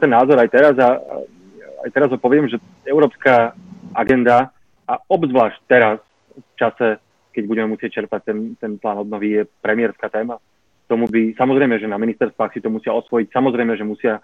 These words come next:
sa koordinovať ministerstvo zahraničia a všetky rezorty a nový úrad vicepremiérky, ale to musí byť z môjho pohľadu premiérska téma, ktorú, ktorú, za ktorú nesie zodpovednosť premiér. Vieme aj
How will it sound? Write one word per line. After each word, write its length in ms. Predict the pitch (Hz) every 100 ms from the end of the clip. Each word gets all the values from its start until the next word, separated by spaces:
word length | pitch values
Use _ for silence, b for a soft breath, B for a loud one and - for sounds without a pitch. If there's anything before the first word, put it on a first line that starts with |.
| b _ _ _
sa 80 | 110
koordinovať 480 | - 120 113 113 107
ministerstvo 480 | 104 113 - 101 110
zahraničia 800 | 120 120 110 - 110 104 110 110
a 40 |
všetky 320 | - 110 - 110
rezorty 560 | 110 120 101 110 107 - _ _ _
a 80 | 117
nový 240 | 110 113
úrad 240 | 107 110 98
vicepremiérky, 800 | 107 - 110 110 104 - 110 107 _ _ _
ale 160 | - 101
to 160 | 117
musí 160 | 117 -
byť 240 | 107 101 - _ _ _
z 160 | 107 107
môjho 240 | 110 131 113
pohľadu 480 | 107 104 98 107 104 _ _ _ _ -
premiérska 480 | 113 113 104 110
téma, 240 | 110 117 117
ktorú, 400 | - 107 104 104 _ _ _ _
ktorú, 480 | 113 107 104 113 - _ _
za 200 | 127 110
ktorú 240 | - 117 110
nesie 240 | 120 120
zodpovednosť 440 | 110 110 104 - -
premiér. 400 | 120 127 117 110 b b b
Vieme 480 | 107 117 127 127 - _ _ _ _
aj 320 | 127 113 107